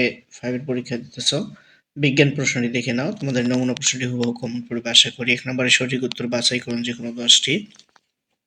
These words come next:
জলবায়ু কিভাবে পরিবর্তিত হয়? আদমশুমারি কত বছর অন্তর অন্তর আসে? অর্থাৎ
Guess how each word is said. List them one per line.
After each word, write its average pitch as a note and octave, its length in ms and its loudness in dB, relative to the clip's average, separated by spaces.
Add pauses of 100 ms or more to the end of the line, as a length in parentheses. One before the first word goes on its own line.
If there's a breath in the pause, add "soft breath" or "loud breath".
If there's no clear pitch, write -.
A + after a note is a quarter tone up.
(880 soft breath)
জলবায়ু C#3 560 6
কিভাবে C3+ 460 4 (640)
পরিবর্তিত A#2 540 2
হয়? A#2+ 300 0 (1300)
আদমশুমারি B2+ 600 2
কত B2 240 -2
বছর C3 340 2
অন্তর A#2 300 0
অন্তর G#2+ 220 0
আসে? - 280 6 (1400)
অর্থাৎ - 280 0